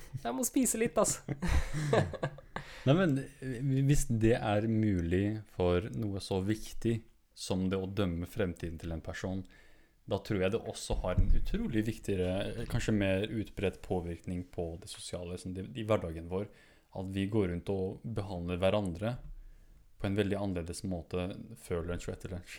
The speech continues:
Speaker 2: <laughs> Eller før vi er, før vi har spist og etter vi har spist, at vi har en viss væremåte,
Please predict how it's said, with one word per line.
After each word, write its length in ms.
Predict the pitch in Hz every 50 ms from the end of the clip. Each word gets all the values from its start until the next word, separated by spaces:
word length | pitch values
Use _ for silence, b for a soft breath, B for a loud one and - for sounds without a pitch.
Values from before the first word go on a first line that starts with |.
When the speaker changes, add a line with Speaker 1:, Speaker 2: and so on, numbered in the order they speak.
| - -
Speaker 2:
<laughs> 120 | 160 170
Eller 240 | 127 107 113 123 - - 123 143
før 160 | - - 123
vi 120 | 113 117 110
er, 200 | 110 117 117 113
før 180 | - - - 107
vi 20 | 113
har 60 | -
spist 240 | - 160 151 - -
og 100 | 110 113
etter 200 | - - - 92
vi 60 | 101 110
har 60 | 110 -
spist, 240 | - 143 139 - - - b b b b b b b b b -
at 140 | 110 101
vi 100 | 107 107
har 160 | 104 101 98 104
en 120 | 101 98
viss 200 | 104 98 - -
væremåte, 680 | 110 101 92 90 85 85 87 85 82 - - 113 117